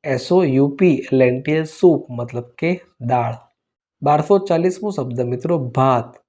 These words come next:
ભાતને અંગ્રેજીમાં શું કહેવાય? તો ભાતને અંગ્રેજીમાં કહીશું બોઇલ્ડ રાઈસ, જેનું સ્પેલિંગ થાય બી ઓ આઈ એલ ઈ ડી, બોઇલ્ડ, આર આઈ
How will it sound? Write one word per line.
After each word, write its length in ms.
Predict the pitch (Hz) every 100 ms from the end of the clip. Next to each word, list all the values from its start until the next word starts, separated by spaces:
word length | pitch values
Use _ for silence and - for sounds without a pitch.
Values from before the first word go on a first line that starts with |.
| _ _ _ _ 127 127
ભાતને 360 | 139 139 170 180
અંગ્રેજીમાં 460 | 180 175 175 175 170
શું 120 | 170
કહેવાય? 340 | 156 156 151 151 - _ _ _
તો 60 | 120 117
ભાતને 340 | 123 123 180 180
અંગ્રેજીમાં 460 | 135 120 117 113 113
કહીશું 320 | 113 - 160 196 _ _ _ _ _ _ _ _ _ _ _ _ _ _ _ _ _ -
બોઇલ્ડ 400 | 139 160 190 190 - 123
રાઈસ, 300 | 110 104 - - _ _
જેનું 180 | 131 131 131
સ્પેલિંગ 240 | 135 139
થાય 160 | 143 143 117
બી 140 | 120 123
ઓ 20 | 131 131
આઈ 140 | 170 226 -
એલ 100 | 120 123
ઈ 60 | 123
ડી, 140 | 147 120
બોઇલ્ડ, 300 | 120 156 190 196 _ _ _ _ -
આર 100 | 123
આઈ 120 | 131